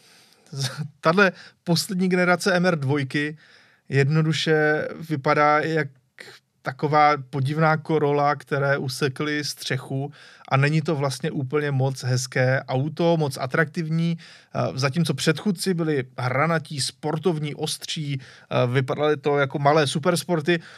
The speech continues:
tak tohle vypadá spíš jako auto pro holky nebo taková hračka, nebo, já vím, pro holky už se nesmí říkat dneska.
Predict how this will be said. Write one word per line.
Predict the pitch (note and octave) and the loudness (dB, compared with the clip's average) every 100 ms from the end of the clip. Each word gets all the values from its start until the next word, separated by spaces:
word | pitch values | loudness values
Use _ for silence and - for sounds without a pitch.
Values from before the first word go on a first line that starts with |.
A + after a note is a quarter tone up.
| - - | -18 -4
tak | F#3+ | 0
tohle | A#3 A#3 | 4 4
vypadá | G#3 G3+ G3+ | 4 4 2
spíš | F#3 G#3 | 2 0
jako | F#3 G#3 | 0 2
auto | F3+ F3+ | 0 0
pro | E3+ D#3+ D3 | 0 0 2
holky | E3+ E3+ E3+ E3+ | 2 2 2 2
nebo | D#3+ D#3+ | 2 0
taková | D3+ F3+ E3 | -2 2 2
hračka, | C3+ D3 D3+ - E3 | 2 0 -2 0 0
nebo, | D3+ C#3+ C3+ C3 - C3+ C3 | 0 -4 -6 -6 -10 -8 -4
já | C#3+ | -2
vím, | C#3+ | -2
pro | C3+ | -2
holky | C#3 C3 C3+ | -2 -2 -4
už | |
se | B2+ | -4
nesmí | C#3 C#3 C#3+ | -6 -6 -8
říkat | B2+ B2+ - | -8 -10 -8
dneska. | B2+ - | -8 -6